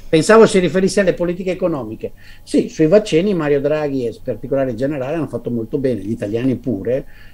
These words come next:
gli spagnoli hanno fatto meglio, eh. Eh, quindi non è che siamo proprio i primi della classe, erano partiti anche loro molto male. Eh, bene, mi, sì, mi pare bene, infatti a mio avviso la questione vaccinale è fondamentalmente risorta, eh,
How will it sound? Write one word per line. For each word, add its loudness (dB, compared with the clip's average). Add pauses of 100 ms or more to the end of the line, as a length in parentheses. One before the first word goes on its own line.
(520)
gli -14
spagnoli 0
hanno 2
fatto 0
meglio, -2
eh. -6 (360)
Eh, -12
quindi -6 (520)
non -6
è -4
che -14
siamo -6
proprio -4
i -10
primi -4
della -2
classe, -2
erano 0
partiti -2
anche 2
loro 4
molto 0
male. -6 (440)
Eh, 4
bene, 6
mi, -4
sì, 2
mi 2
pare 2
bene, 2
infatti -4
a -8
mio 0
avviso 4
la 0
questione -4
vaccinale -2
è -2
fondamentalmente -4
risorta, 0
eh, -12